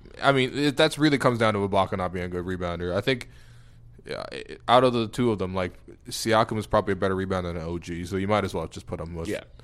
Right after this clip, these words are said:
Speaker 1: with
Speaker 2: Siakam's another
Speaker 1: Ibaka,
Speaker 2: guy
Speaker 1: too.
Speaker 2: who you just wanna surround with as many shooters as you can.
Speaker 1: Yeah, exactly, right? And, um, I think it also works nicely because Siakam is a transition threat, where Serge is, you know, he, oftentimes the trailer. And so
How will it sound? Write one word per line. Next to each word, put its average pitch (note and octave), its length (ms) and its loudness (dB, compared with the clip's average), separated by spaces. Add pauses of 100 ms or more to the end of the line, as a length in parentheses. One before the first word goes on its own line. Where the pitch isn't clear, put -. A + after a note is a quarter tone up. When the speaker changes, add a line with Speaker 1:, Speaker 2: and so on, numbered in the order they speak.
(220)
Speaker 1:
with - 80 -14
Speaker 2:
Siakam's F3 340 6
another C#3+ 220 4
Speaker 1:
Ibaka, - 20 -2
Speaker 2:
guy A#2+ 140 4
Speaker 1:
too. A#2+ 80 0
Speaker 2:
who B2 60 0
you A#2 160 0
just A2+ 180 -8
wanna A2+ 260 0
surround G#2 320 -2
with G2+ 120 -4
as G2 120 -8
many G2+ 160 -2
shooters F#2 400 -4
as F#2 160 -10
you F2+ 60 -8
can. - 160 -6
Speaker 1:
Yeah, D3 260 4
exactly, B2+ 500 2
right? F2+ 280 -6
And, F2+ 400 -10 (320)
um, E2 480 -12 (840)
I A2+ 120 0
think D#3+ 180 2
it D3 80 4
also D#3+ 240 4
works C#3+ 220 2
nicely B2 260 0
because A#2 160 -2
Siakam A2 340 0
is G2+ 100 -6
a F#2+ 60 -8
transition G2 480 -6
threat, C#3 220 0
where G#2+ 220 0
Serge G2+ 340 -4
is, F#2+ 240 -8 (380)
you G#2 100 -8
know, F#2 160 -4 (400)
he, G2+ 240 -12 (100)
oftentimes G#2 680 -2
the F#2 80 -8
trailer. A2 560 -4 (220)
And F#2+ 160 -10
so E2+ 440 -4